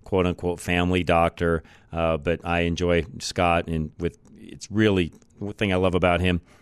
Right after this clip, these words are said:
Typically, a text message will get whatever you need answered, and it's really that quickly. So I, I appreciate Scott, uh, ever, ever so much. So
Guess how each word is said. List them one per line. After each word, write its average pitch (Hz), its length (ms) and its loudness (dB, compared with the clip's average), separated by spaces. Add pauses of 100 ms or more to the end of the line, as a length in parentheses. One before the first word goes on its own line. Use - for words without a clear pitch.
(400)
Typically, 107 420 0
a 90 40 2
text - 380 -4
message 90 380 0
will 90 100 -2
get 87 180 -4
whatever 90 320 2
you 90 200 -2
need 90 240 0
answered, 90 420 -2
and 82 80 -2
it's - 160 -6
really 85 240 0
that 82 240 -2
quickly. 80 340 -4
So 80 300 -2 (260)
I, 87 200 0
I 90 180 -2
appreciate 87 540 -2
Scott, 85 400 0 (420)
uh, 80 260 2
ever, 90 280 -2 (520)
ever 92 240 2
so 87 200 0
much. 82 160 0
So 104 180 2